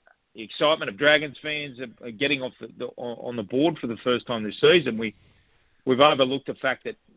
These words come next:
the Titans' starting halfback was hooked, uh,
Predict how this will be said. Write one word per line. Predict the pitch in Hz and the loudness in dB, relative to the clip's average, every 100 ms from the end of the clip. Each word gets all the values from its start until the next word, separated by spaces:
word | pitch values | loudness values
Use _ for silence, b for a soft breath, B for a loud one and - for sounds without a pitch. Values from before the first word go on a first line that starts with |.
| _ - _ _ - | _ -20 _ _ -18
the | - | -14
Titans' | - 147 151 120 - _ | -4 -2 -2 -8 -20 _
starting | 135 135 - 110 | -2 -2 -6 -14
halfback | 107 131 156 - 98 | -12 -10 -8 -10 -12
was | 101 - | -14 -8
hooked, | 151 165 - - _ _ _ _ _ _ _ _ - | -4 -4 -6 -20 _ _ _ _ _ _ _ _ -16
uh, | 107 104 104 | -12 -10 -10